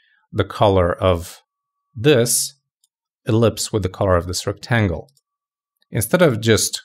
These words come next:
selecting this, copying the value,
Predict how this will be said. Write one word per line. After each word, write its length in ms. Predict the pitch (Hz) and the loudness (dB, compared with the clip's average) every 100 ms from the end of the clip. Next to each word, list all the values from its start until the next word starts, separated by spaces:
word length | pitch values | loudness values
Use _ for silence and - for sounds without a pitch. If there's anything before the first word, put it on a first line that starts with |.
| - | -10
selecting 720 | - 113 101 101 - 98 92 | -2 2 4 2 0 -2 2
this, 420 | 104 104 101 - - _ _ - | 2 2 2 -4 -8 _ _ -6
copying 440 | 101 92 92 90 | -4 -2 0 -2
the 100 | 85 | -2
value, 720 | 85 117 113 104 104 107 104 | 0 2 4 2 2 2 0